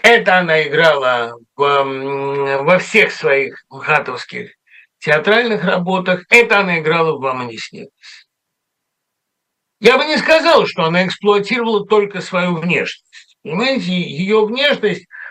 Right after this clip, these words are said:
можно было эксплуатировать по-разному. Она могла быть ангелом, как там в «Я шагаю по Москве». Но она выбрала типаж хищницы. И причём хищница умной, сильной и умной. Мало было в российском кино таких женщин. Говорят, что она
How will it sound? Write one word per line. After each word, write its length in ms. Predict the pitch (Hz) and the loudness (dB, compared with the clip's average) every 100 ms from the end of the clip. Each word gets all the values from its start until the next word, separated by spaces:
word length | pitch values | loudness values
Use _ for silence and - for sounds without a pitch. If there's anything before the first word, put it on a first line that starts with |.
| - | -6
можно 420 | 175 285 320 262 | 2 4 4 4
было 240 | 240 269 | 2 2
эксплуатировать 640 | 208 190 208 - 233 226 180 | -2 2 2 4 0 -2 -2
по-разному. 540 | 240 247 160 - 120 | 2 2 0 -2 -10
Она 160 | 135 170 | -2 2
могла 300 | 214 220 233 | 2 4 2
быть 200 | 233 - | 2 2
ангелом, 500 | 277 175 127 120 117 | 2 2 -4 -6 -4
как 220 | 131 123 | -4 -2
там 220 | 147 139 | 0 0
в 20 | 135 | 2
«Я 160 | 147 | 0
шагаю 400 | 139 165 156 135 | 2 0 0 -2
по 60 | 135 | -4
Москве». 520 | 165 175 - 107 - - - - - | -6 -6 -8 -10 -10 -10 -14 -14 -2
Но 120 | 170 | 2
она 200 | 226 262 | 4 2
выбрала 580 | 202 339 339 214 160 151 | 2 2 4 2 2 -2
типаж 480 | - 175 208 185 - | -6 0 0 0 -8
хищницы. 760 | 160 120 - 190 - - 180 _ _ _ _ _ _ _ _ _ _ _ _ | -12 -12 -10 -14 -14 -16 -18 _ _ _ _ _ _ _ _ _ _ _ _
И 320 | - 131 131 135 | -20 -18 -16 -14
причём 420 | 139 139 202 208 | -8 -2 0 -2
хищница 560 | 202 202 202 190 190 190 | -4 -6 -4 -4 -2 -2
умной, 500 | 190 147 120 - - _ _ _ _ | -2 -4 -6 -8 -12 _ _ _ _
сильной 540 | _ - 214 240 220 185 | _ -8 -2 0 0 0
и 80 | 175 | -2
умной. 560 | 147 113 98 90 - _ _ _ _ _ _ _ _ - | -2 -6 -10 -14 -16 _ _ _ _ _ _ _ _ -6
Мало 360 | 196 247 214 | 2 4 2
было 220 | 175 170 | 0 -2
в 40 | 143 | 0
российском 560 | 151 151 135 - 117 | 0 -2 -8 -10 -12
кино 300 | - 127 113 | -8 -6 -6
таких 360 | 95 107 - 110 | -6 -10 -8 -10
женщин. 340 | 101 - - | -10 -10 -10
Говорят, 400 | - 185 240 269 | -2 2 4 4
что 240 | 208 - 190 | 2 0 0
она 420 | 185 208 240 226 | 2 0 2 0